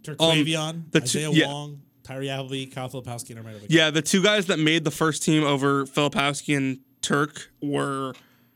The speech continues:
Speaker 1: uh, Hunter Tyson from Clemson and Jamarius Burton for Pitt.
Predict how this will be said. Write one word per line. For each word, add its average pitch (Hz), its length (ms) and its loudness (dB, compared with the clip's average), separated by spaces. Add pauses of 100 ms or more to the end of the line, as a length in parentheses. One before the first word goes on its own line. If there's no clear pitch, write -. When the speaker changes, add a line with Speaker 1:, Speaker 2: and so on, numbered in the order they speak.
(440)
Speaker 1:
uh, 135 160 2
Hunter 156 280 2
Tyson 147 500 2
from 139 160 -4
Clemson 135 460 -2
and 131 180 -4
Jamarius 135 520 0
Burton 131 380 -6
for - 140 -16
Pitt. - 400 -4